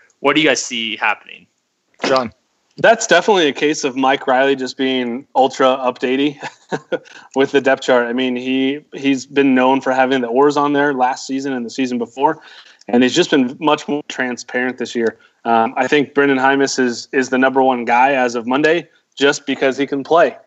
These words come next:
Speaker 3: Um, I don't think it's a, an, a long-term look at a depth chart, just really a dose of what you can expect to see. Um, the guys behind him, David Neville, he was the, the starter for a reason.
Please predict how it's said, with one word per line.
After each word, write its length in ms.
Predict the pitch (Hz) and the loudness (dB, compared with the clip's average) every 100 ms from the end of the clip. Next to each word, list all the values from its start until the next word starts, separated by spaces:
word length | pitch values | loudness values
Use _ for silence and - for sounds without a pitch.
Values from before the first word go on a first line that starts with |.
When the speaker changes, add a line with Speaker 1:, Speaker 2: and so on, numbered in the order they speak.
| _ _ - | _ _ -10
Speaker 3:
Um, 220 | 120 120 127 | -4 -4 0
I 80 | 131 | 2
don't 240 | 160 151 | 2 0
think 160 | 151 143 | -4 -4
it's 160 | 135 | -2
a, 120 | 135 135 | -2 -2
an, 200 | 135 156 | -4 -2
a 80 | 139 | 0
long-term 720 | 131 131 135 135 147 131 123 | 2 2 2 -2 -6 -6 -4
look 200 | 127 127 | -4 -4
at 80 | 127 | -8
a 60 | 113 | -6
depth 460 | 120 117 - - | -6 -6 -12 -12
chart, 280 | - 120 117 | -4 -4 -4
just 340 | 127 120 _ _ 135 | -6 -8 _ _ -4
really 380 | 135 139 127 | 2 2 2
a 160 | 123 120 | -2 -4
dose 320 | 131 127 123 | -4 -4 -6
of 100 | 113 | -4
what 220 | 120 117 | -4 -4
you 80 | 123 | -8
can 160 | 110 113 | -6 -8
expect 340 | - 123 110 | -4 -2 -2
to 80 | 113 | -6
see. 380 | - 123 123 123 - - - | -2 0 0 -2 -20 -20 0
Um, 420 | 113 117 107 104 - | 4 4 2 -2 -8
the 120 | 135 139 | -2 2
guys 240 | 156 139 | 4 2
behind 280 | 131 139 139 | 2 2 0
him, 100 | 127 | 0
David 360 | 143 143 131 | 2 2 2
Neville, 300 | 127 131 127 | 0 0 0
he 140 | 123 139 | 0 -4
was 160 | 131 | -4
the, 140 | - 123 | -8 -12
the 140 | 98 | -10
starter 320 | - 127 127 | -8 -4 -4
for 160 | 123 120 | -2 -2
a 40 | |
reason. 500 | 117 131 127 127 123 | 0 0 0 -2 -6